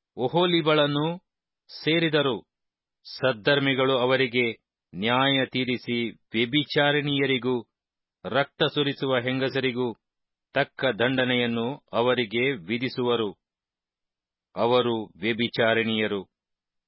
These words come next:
ಅವರ ಕೈ ರಕ್ತವಾಗಿದೆ. ಕರ್ತನಾದ ಯೆಹೋವನು ಇಂತೆನ್ನುತ್ತಾನೆ, "ನಾನು ಈ ಹೆಂಗಸರ ದಂಡನೆಗಾಗಿ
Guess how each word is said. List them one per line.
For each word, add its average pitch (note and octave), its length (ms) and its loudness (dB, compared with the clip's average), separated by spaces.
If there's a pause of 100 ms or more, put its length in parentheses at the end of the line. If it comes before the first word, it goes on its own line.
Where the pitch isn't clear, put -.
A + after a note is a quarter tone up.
(100)
ಅವರ G#2+ 340 0
ಕೈ A#2 440 -2 (180)
ರಕ್ತವಾಗಿದೆ. A2 960 0 (840)
ಕರ್ತನಾದ B2+ 640 2
ಯೆಹೋವನು C3 920 2 (340)
ಇಂತೆನ್ನುತ್ತಾನೆ, C3+ 960 0 (920)
"ನಾನು D3 560 2
ಈ C#3+ 340 -2
ಹೆಂಗಸರ C#3+ 680 0
ದಂಡನೆಗಾಗಿ C#3 960 0